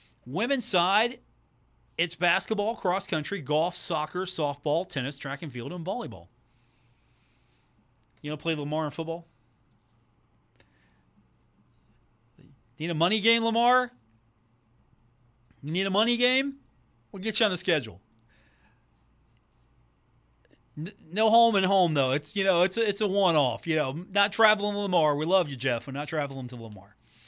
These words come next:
I gotta ask him about that. Hey, can we get the herd on schedule?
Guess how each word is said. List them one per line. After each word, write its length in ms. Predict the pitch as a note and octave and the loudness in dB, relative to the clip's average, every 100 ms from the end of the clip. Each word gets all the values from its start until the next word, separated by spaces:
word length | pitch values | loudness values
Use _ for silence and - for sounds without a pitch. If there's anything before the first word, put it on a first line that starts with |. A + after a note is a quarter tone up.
| - _ D#3+ | -20 _ -4
I 60 | |
gotta 140 | F#3 C3+ | -2 0
ask 240 | B2 - | -2 -4
him 80 | A2+ | -10
about 260 | G2+ F#2+ | -10 -14
that. 120 | G2+ A#2 | -14 -12
Hey, 200 | C#3+ B2+ - | -12 -14 -16
can 100 | - | -10
we 60 | C#3 | -10
get 100 | E3 | -8
the 80 | D3 | -8
herd 220 | E3 D#3 | -8 -6
on 80 | C#3 | -8
schedule? 380 | - F#3 G#3 | -8 -8 -10